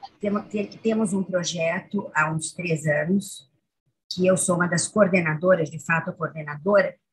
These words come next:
com uma etnia indígena brasileira da Rondônia, os Paiter Suruís, que tiveram o primeiro contato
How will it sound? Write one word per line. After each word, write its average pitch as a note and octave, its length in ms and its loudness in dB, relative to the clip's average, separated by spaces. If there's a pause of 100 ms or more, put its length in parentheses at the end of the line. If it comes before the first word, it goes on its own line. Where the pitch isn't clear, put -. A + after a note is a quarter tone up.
(340)
com G#3+ 200 4
uma G#3+ 180 4
etnia G#3 840 2
indígena F#3 640 2
brasileira F3 640 -2
da F3+ 100 0
Rondônia, F3 800 -4 (160)
os F3 120 -8
Paiter F3+ 440 -2
Suruís, F#3+ 720 -2 (340)
que G3+ 100 2
tiveram G3 420 4
o F#3+ 60 4
primeiro G3 480 2
contato F#3 960 0